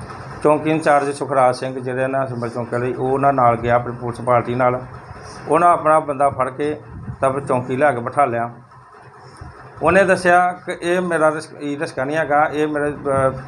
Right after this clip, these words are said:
ਪਹਿਲਾਂ ਮੇਰਾ ਈ ਰਿਕਸ਼ਾ ਮੇਰਾ ਪਹਿਲਾਂ ਚੋਰੀ ਹੋ ਚੁੱਕਿਆ ਤੇ ਇਹ ਮੇਰੇ ਜਵਾਈ ਦਾ ਕੰਮ ਹੈ। ਕਿਉਂਕਿ ਜਵਾਈ ਮੇਰੇ ਨਾਲ, ਮੇਰਾ ਪਹਿਲਾਂ ਵੀ ਰਿਕਸ਼ਾ ਵੇਚਿਆ ਸੀ ਤੇ ਉਹ, ਉਹਨਾਂ ਸਿਮਰ ਚੌਂਕੀ 'ਚ ਪਹਿਲਾਂ ਦੀ ਗੱਲਬਾਤ ਉਹਨਾਂ ਦੀ ਹੋਈ ਸੀ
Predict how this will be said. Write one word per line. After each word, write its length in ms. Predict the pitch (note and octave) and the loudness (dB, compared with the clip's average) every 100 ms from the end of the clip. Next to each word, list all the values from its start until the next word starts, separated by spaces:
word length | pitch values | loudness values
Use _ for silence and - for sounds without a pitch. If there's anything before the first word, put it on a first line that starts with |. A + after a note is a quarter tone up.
| - - | -14 -6
ਪਹਿਲਾਂ 240 | C3 C#3 D#3 | 0 4 4
ਮੇਰਾ 200 | D3 C#3 C#3+ D3 | 4 0 -2 -4
ਈ 140 | C#3 C3 | -4 -2
ਰਿਕਸ਼ਾ 260 | C#3+ B2 | 0 2
ਮੇਰਾ 180 | B2+ C3 | 2 2
ਪਹਿਲਾਂ 280 | C3 B2+ D3+ | 2 2 2
ਚੋਰੀ 300 | C3+ A#2 C3 | 2 0 2
ਹੋ 100 | D#3 | 0
ਚੁੱਕਿਆ 460 | C#3 B2 C3+ D3+ - - - - - - | 0 0 2 2 -4 -14 -14 -14 -14 0
ਤੇ 60 | E3 | 4
ਇਹ 60 | |
ਮੇਰੇ 200 | E3 D#3+ | 6 4
ਜਵਾਈ 300 | D3 D3+ C#3 | 4 2 4
ਦਾ 120 | C#3 | 2
ਕੰਮ 300 | D3+ C#3+ B2+ | 2 2 2
ਹੈ। 200 | C3 C#3 - - - - - - | 0 -2 -8 -18 -6 -4 -4 -2
ਕਿਉਂਕਿ 300 | D#3 D#3+ F3+ | -2 2 2
ਜਵਾਈ 320 | E3 E3 D#3 | 4 4 2
ਮੇਰੇ 500 | D#3 D3+ D#3 D#3+ D#3 | 0 0 2 2 0
ਨਾਲ, 200 | D#3+ E3 | 0 0
ਮੇਰਾ 200 | D#3 D#3 | 4 2
ਪਹਿਲਾਂ 260 | D#3 D3 E3 | 2 0 0
ਵੀ 80 | |
ਰਿਕਸ਼ਾ 240 | E3+ - C#3+ | -2 0 0
ਵੇਚਿਆ 280 | C#3+ C#3 C#3+ | 0 -2 -2
ਸੀ 60 | |
ਤੇ 80 | D#3 | -2
ਉਹ, 400 | E3 D3+ E3 E3 E3 | -2 0 0 -2 -4
ਉਹਨਾਂ 440 | D#3+ E3 E3+ E3 D3+ - - - - | -2 2 4 4 2 -12 -18 -20 -10
ਸਿਮਰ 240 | D3+ D3+ D3+ | -2 0 2
ਚੌਂਕੀ 320 | D#3 C#3 D3+ | 0 0 0
'ਚ 100 | E3 | 0
ਪਹਿਲਾਂ 340 | D#3 D3+ D#3 | 0 2 2
ਦੀ 160 | D#3 D#3 | 0 0
ਗੱਲਬਾਤ 400 | C#3 B2+ C3+ C3+ | 0 2 0 0
ਉਹਨਾਂ 180 | C#3 D3 | -2 -2
ਦੀ 60 | |
ਹੋਈ 200 | C#3 C#3+ | 0 -2
ਸੀ 140 | G#2 | -2